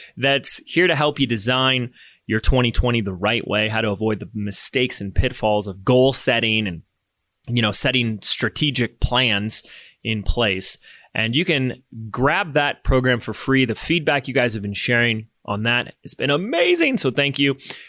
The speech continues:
When you head over to james wedmore dot com forward slash goal setting, you're gonna get that goal setting mini course absolutely free. That's my thanks for listening gift for you. Here's what we're gonna talk about today. I am going to share with you and teach you the most valuable skill on the planet.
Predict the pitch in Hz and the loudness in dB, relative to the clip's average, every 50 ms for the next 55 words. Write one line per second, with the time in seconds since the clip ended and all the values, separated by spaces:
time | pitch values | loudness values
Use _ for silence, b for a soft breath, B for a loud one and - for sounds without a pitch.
0 | B B B B B _ - - 117 127 151 175 196 190 180 165 165 165 143 139 | B B B B B _ -4 0 2 2 4 4 4 4 4 4 4 4 2 2
1 | 127 117 127 147 147 147 143 147 139 139 135 131 - - 139 139 139 127 - 185 | 0 0 0 0 0 2 2 2 2 2 2 0 0 0 0 0 0 2 4 4
2 | 233 277 - - 185 170 151 - 127 131 131 139 139 - - 120 110 107 107 110 | 4 4 4 2 2 0 0 0 2 4 4 4 4 4 2 2 2 0 0 0
3 | 117 117 120 123 117 113 110 110 104 - 110 104 101 98 90 113 110 110 - - | 2 2 2 2 2 2 0 0 0 0 0 0 0 0 0 0 2 2 2 0
4 | 110 107 107 110 110 107 101 - 110 107 107 - - - 247 269 214 208 254 285 | 0 0 0 -2 -2 -2 -2 -2 -2 -2 -2 -4 -4 -4 -4 0 2 2 2 4
5 | 285 220 - 233 320 349 285 208 151 131 143 147 - - 156 151 151 147 139 127 | 2 2 2 2 2 4 2 2 2 2 2 0 0 0 0 2 2 2 0 -2
6 | - B B B B B B B 185 208 214 - - 208 208 240 277 269 - 165 | -4 B B B B B B B -2 -2 0 2 2 2 4 2 2 2 2 2
7 | 139 127 120 110 120 113 110 - - - - 180 220 302 381 480 - 131 73 - | 2 2 2 2 0 -2 -2 -4 -8 -6 -2 0 2 4 4 4 4 2 0 -4
8 | _ _ _ _ _ _ _ _ _ - 202 285 - 370 320 277 269 269 - - | _ _ _ _ _ _ _ _ _ 0 0 2 4 4 4 4 4 4 4 4
9 | 247 262 240 220 220 254 254 - - - 190 202 143 127 196 214 226 185 127 98 | 2 2 4 2 2 2 0 0 2 2 2 2 4 2 2 4 4 2 0 0
10 | 95 - B B B B B B B B B _ _ _ - - 170 220 240 233 | -4 -8 B B B B B B B B B _ _ _ -2 0 2 4 4 4
11 | 214 202 208 202 196 170 165 151 - - - 180 185 214 233 220 190 - 143 127 | 4 4 4 4 4 2 2 2 2 2 2 4 4 4 4 4 4 4 4 2
12 | 113 110 - - 151 160 160 143 - - - 226 277 311 302 - - 139 117 110 | 2 2 0 0 0 0 0 0 -2 0 2 4 4 4 2 2 2 2 2 2
13 | 113 151 170 185 185 143 - 123 110 131 160 180 214 226 233 220 185 202 190 - | 2 4 4 4 2 2 -2 -2 0 0 0 2 2 2 2 2 2 2 2 2
14 | - - 147 143 143 - - 139 127 120 110 - - - - 120 127 131 117 104 | 2 2 4 4 4 4 2 2 0 0 -2 0 -2 -2 0 2 0 0 0 0
15 | 92 - _ | -4 -6 _